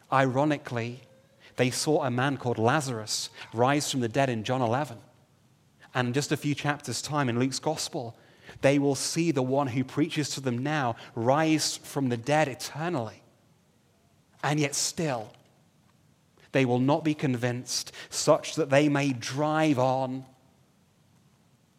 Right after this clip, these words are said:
around the board, pretending to be the winners at the game of life.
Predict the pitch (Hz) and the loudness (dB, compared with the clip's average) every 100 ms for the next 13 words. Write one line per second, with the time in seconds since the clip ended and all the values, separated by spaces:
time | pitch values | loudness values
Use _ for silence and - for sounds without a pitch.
0 | _ - 107 131 165 175 139 131 123 123 | _ -8 0 4 4 4 4 2 2 -2
1 | 120 - _ _ _ _ _ _ _ _ | -6 -16 _ _ _ _ _ _ _ _
2 | _ _ 123 - 131 123 117 113 113 117 | _ _ -10 -4 -2 -2 -4 -6 -4 -4
3 | 110 113 113 110 104 - 110 104 104 95 | -2 -4 -4 -6 -8 -12 -8 -8 -8 -10
4 | - - - | -14 -18 -20